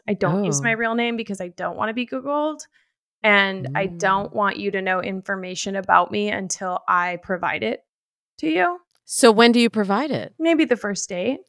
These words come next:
Speaker 2: Okay. Mm-hmm.
Speaker 1: I'll, I'll give somebody, if we're gonna meet up, I'll be like, "Oh, yeah." I, I f-, actually, the truth is I forget a lot of the time.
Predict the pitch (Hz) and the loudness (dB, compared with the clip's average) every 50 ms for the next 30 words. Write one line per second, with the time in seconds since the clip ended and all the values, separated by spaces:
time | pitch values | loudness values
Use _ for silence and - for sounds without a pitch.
0 | - - - 120 120 120 _ _ _ _ 156 135 _ _ _ _ - 180 160 143 | -18 -12 -10 -10 -10 -10 _ _ _ _ -20 -20 _ _ _ _ -14 -10 -8 -8
1 | 131 123 120 139 139 139 131 120 117 120 123 - 240 269 320 - - 254 285 269 | -8 -8 -8 -10 -8 -8 -8 -8 -10 -6 2 6 8 8 8 8 8 6 6 6
2 | 226 214 214 220 - - 208 202 202 202 196 - 226 - - 220 226 233 240 285 | 2 -2 -4 -2 -2 -2 -2 0 0 0 0 -2 -4 -8 -6 -2 -2 0 2 4
3 | 311 320 285 240 208 196 202 185 165 170 190 - - 214 208 214 214 208 202 - | 4 4 4 2 2 2 4 6 6 6 6 6 2 0 2 0 -2 -2 -4 0
4 | - 226 220 214 208 208 208 196 190 - - 233 - - 240 262 262 262 - - | 4 6 6 6 6 4 2 2 2 2 2 2 4 6 6 4 4 4 6 4
5 | 262 269 269 - - 320 311 233 233 202 - - 226 196 220 214 196 208 190 - | 6 6 4 2 0 2 2 2 2 0 0 -2 -2 -2 -2 -2 -2 -2 -4 -4
6 | _ - 196 180 165 _ - - 185 175 - - 180 175 170 170 170 180 180 190 | _ -14 -14 -14 -14 _ -2 2 2 2 2 2 -2 -2 -2 -2 -4 -4 -6 -6
7 | 190 - 208 208 202 214 226 247 262 269 | -6 -4 -2 0 2 2 4 4 4 2